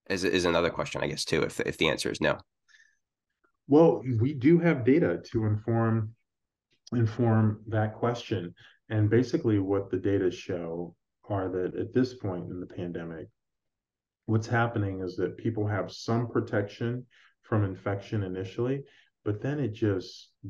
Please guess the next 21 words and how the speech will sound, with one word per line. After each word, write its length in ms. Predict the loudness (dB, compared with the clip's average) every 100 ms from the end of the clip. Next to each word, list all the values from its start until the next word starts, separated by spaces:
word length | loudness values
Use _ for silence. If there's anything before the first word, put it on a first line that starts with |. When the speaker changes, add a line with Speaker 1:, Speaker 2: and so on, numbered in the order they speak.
| -12
Speaker 2:
dives. 680 | -8 -6 -6 -8 -14 -18 -20 -16 -10
I 20 |
mean, 240 | -8 -6 -6
it, 240 | -4 -4
and, 180 | -2 -2
and 320 | -2 0 0
the 80 | 0
time 360 | -2 -2 -2 0
course 540 | 2 2 2 -4 -16 _ _ _ _
seems 340 | -2 4 4 4
to 100 | 2
almost 320 | 2 0 0
be 100 | -2
accelerating. 640 | 0 -2 0 0 -4 -6
It's 180 | -10 -6
gotten 300 | -4 -4 -4
shorter. 540 | -12 -6 -4 -4 -10 -14 _ _ _
So 720 | -18 -4 0 0 0 0 -2 _ _ _ _ _ _ _ _ -6
it 100 | 0
was, 440 | 4 4 4 0
it, 120 | -10